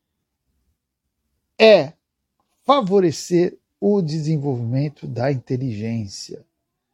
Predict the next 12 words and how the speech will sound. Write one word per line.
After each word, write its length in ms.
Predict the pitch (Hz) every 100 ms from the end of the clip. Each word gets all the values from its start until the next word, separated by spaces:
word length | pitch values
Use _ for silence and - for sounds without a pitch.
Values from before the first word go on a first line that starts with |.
| _ _ _ _ _
é 100 | 131
favorecer 1040 | 147 175 160 147 113 - 170 180 185 185 - _ _ _ _ _ -
a 80 | 139
disseminação 720 | 139 185 175 156 139 117 175
do 80 | 165
conhecimento, 1000 | 147 139 135 - 117 107 107 113 _ _ _ _ _ _ _ _ _ _ -
é 100 | 170
favorecer 920 | 160 208 170 175 131 - - 190 - -
o 140 | 180 143
fortalecimento 1500 | - 302 311 220 190 175 - 139 147 214 226 - 254 269 269 _ _ _ _ _ _ _ _ _ _ _ _ _ _ _ _ _ _ _ _
do 100 | 247
saber. 520 | - 302 226 226 196